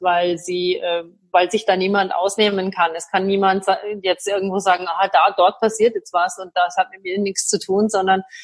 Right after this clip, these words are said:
es ist für mich einfach jetzt im Moment ein, das allergrößte Beispiel, dass wir alle irgendwie verbunden sind, dass jeder mit seinen eigenen Entscheidungen auch jemand anderen mit, äh,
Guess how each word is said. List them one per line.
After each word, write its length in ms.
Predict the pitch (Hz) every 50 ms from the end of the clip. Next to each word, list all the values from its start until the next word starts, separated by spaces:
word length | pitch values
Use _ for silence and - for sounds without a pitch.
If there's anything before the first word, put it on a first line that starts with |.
| - -
es 140 | 190 185 -
ist 160 | 202 - -
für 180 | 220 214 208
mich 220 | 196 196 196 196 220
einfach 240 | 196 185 - 175 - -
jetzt 220 | 196 180 - -
im 60 | 196
Moment 300 | 190 185 185 185 185 190 -
ein, 380 | 180 175 180 180 185 185 - _ _ _ _ _ _ _ _ _
das 160 | - 175 - 226
allergrößte 880 | 196 185 196 208 220 214 - 214 202 190 220 220 - - 202 190 185 185 185 - _ _ _ _ _
Beispiel, 720 | - 175 175 185 208 208 - - 214 202 202 190 190 190 190 190 - _ _ _ _ _ _
dass 160 | - 185 190
wir 180 | 190 196 180 165
alle 220 | 170 180 190 202
irgendwie 540 | 196 208 202 190 214 185 175 190 190 190 190 190
verbunden 440 | - 202 170 180 214 247 226 208
sind, 240 | 175 - 190 180 180
dass 200 | 185 185 180 -
jeder 500 | - 175 180 190 202 214 208 202 - - - _ _ _ _ _ _ _
mit 300 | 214 196 180 185 175 -
seinen 320 | 185 170 180 196 208 208
eigenen 420 | - 185 196 202 220 214 196 190 180
Entscheidungen 600 | 185 196 - 202 175 180 190 220 214 202 196 185
auch 100 | 180 190
jemand 400 | 208 190 185 185 180 175 180 175
anderen 480 | 175 180 190 214 220 220 208 196 185 180
mit, 200 | 180 185 180 _ - -
äh, 400 | 196 180 175 165 160 165 160 160